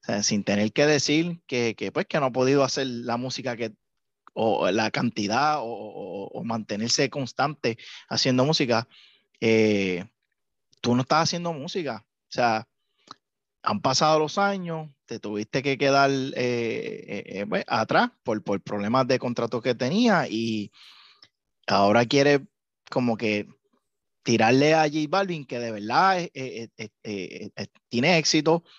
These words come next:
porque si tú, si tú, cualquiera de las rúbricas o, o de las formas que se, que se me-, se mida el éxito hoy en día, J Balvin te va a lle-, te va a hacer un checkmark en todas las categorías,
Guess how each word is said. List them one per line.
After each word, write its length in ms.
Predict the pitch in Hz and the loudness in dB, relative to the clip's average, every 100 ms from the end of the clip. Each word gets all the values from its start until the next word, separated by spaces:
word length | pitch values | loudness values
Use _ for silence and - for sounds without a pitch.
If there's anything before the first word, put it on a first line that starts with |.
| - | -12
porque 220 | 120 117 | -8 -4
si 120 | 117 110 | -4 -4
tú, 260 | 113 131 120 131 - _ | -4 -4 -8 -16 -18 _
si 180 | - 123 | -4 2
tú, 380 | 160 196 - _ - _ - _ | 2 2 -4 _ -20 _ -20 _
cualquiera 640 | - 143 131 180 202 202 | 0 0 2 2 4 4
de 100 | 196 | 6
las 180 | 180 160 | 4 2
rúbricas 640 | 180 175 165 160 151 147 | -2 -2 0 2 2 2
o, 180 | 135 135 | -2 -4
o 80 | 135 | -4
de 60 | |
las 140 | 127 139 | -6 -6
formas 280 | 156 165 156 | -6 -6 -6
que 140 | 151 | -4
se, 300 | - 139 127 | -2 -4 -6
que 160 | - 117 | -10 -8
se 160 | 127 | -6
me-, 200 | 120 123 | -8 -6
se 160 | - 123 | -6 -4
mida 320 | 139 160 131 | 0 2 4
el 60 | 131 | 4
éxito 320 | 147 147 135 | 0 -2 -2
hoy 160 | 139 139 | -2 -2
en 100 | 147 | -2
día, 320 | 185 143 110 _ _ _ | 2 2 0 _ _ _
J 200 | 123 113 | -6 -2
Balvin 340 | 113 117 175 | 0 0 0
te 120 | 170 | 2
va 200 | 131 131 | 4 4
a 40 | 156 | 2
lle-, 220 | 156 147 | 0 -6
te 120 | - | -6
va 80 | 107 | -6
a 20 | |
hacer 220 | - 151 156 | -4 -4 -4
un 100 | 151 | -4
checkmark 420 | 147 147 180 147 | -6 -4 -6 -6
en 80 | 123 | -4
todas 180 | 120 | -4
las 100 | 143 | -4
categorías, 640 | 151 156 156 135 131 185 | -4 -6 -4 -4 -2 -2